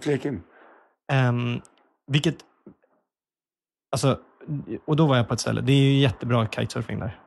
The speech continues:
Speaker 2: Eller surfing överhuvudtaget. Mycket vind och stora vågor och så.
Speaker 1: Bra vågor.
Speaker 2: Ja, mycket bra. Så jag var där, ehm,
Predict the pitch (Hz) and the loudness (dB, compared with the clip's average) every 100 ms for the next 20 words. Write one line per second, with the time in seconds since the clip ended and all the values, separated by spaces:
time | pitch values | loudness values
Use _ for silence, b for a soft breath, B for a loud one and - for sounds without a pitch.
0 | - 117 104 127 113 120 120 113 113 107 | -4 -4 -2 -4 -4 -4 -2 0 0 -2
1 | 113 107 127 127 - - 117 117 113 117 | -4 -2 -2 -2 -4 -4 -2 -2 -2 -2
2 | - 120 117 113 110 110 101 101 - 98 | -2 0 0 2 0 -2 -4 -6 -8 -14
3 | _ _ _ _ _ - 120 120 117 110 | _ _ _ _ _ 0 2 4 4 4
4 | 113 90 - _ - 120 - 127 - - | 2 -2 -10 _ -6 -4 -2 -4 -4 -12
5 | B B B - 170 170 123 139 - _ | B B B 2 4 4 2 0 -4 _
6 | 131 123 123 123 | 0 2 2 -2